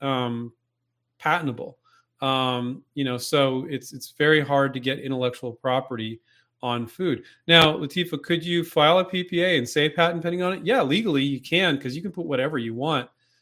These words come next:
in a provisional patent, and you legally, you can say patent pending. So you could do that. But, um, you know, I, I, if it's just a, a, a recipe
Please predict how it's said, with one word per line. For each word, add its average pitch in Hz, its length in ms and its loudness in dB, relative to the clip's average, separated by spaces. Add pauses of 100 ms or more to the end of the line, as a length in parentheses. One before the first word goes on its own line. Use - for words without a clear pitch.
(180)
in 143 140 2
a 127 40 0
provisional 127 460 -6
patent, 160 400 0
and 120 120 -2
you 139 140 -2
legally, 143 420 -2
you 120 100 -2
can 120 140 -10
say 123 240 -4
patent 113 400 -10
pending. 151 320 -14 (540)
So - 160 -4
you 147 140 2
could 196 260 -2
do 165 200 -2
that. 110 360 -4 (380)
But, 151 380 6 (1000)
um, 151 520 0 (480)
you 175 140 -4
know, 151 220 2
I, 160 340 4
I, 160 220 4 (1200)
if 170 180 2
it's 175 160 -6
just 190 400 4
a, 175 100 0
a, 151 680 4
a 127 60 0
recipe 170 1000 -2